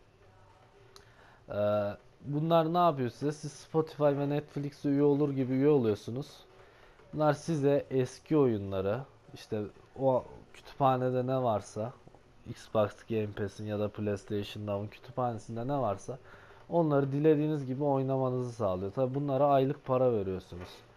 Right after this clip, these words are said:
Mesela Xbox'ta eski Gears of War'ları oynuyorsunuz. Üç yüz altmış oyunlarını oynayabiliyorsunuz. Xbox'ta ayrıyeten E A Access de var. Bu Game Pass'e özel. Ona da üye olabiliyorsunuz. Gerçi PlayStation'a da geliyor bu Temmuz'da.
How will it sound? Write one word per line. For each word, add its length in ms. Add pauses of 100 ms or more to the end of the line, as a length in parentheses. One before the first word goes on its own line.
(500)
Mesela 200
Xbox'ta 720
eski 420
Gears 360
of 120
War'ları 460
oynuyorsunuz. 560
Üç 220
yüz 120
altmış 320
oyunlarını 440
oynayabiliyorsunuz. 760 (640)
Xbox'ta 680
ayrıyeten 680 (500)
E 320
A 60
Access 520
de 80
var. 200 (120)
Bu 100
Game 220
Pass'e 340
özel. 260
Ona 320
da 40
üye 180
olabiliyorsunuz. 720
Gerçi 280
PlayStation'a 760
da 80
geliyor 460
bu 60
Temmuz'da. 640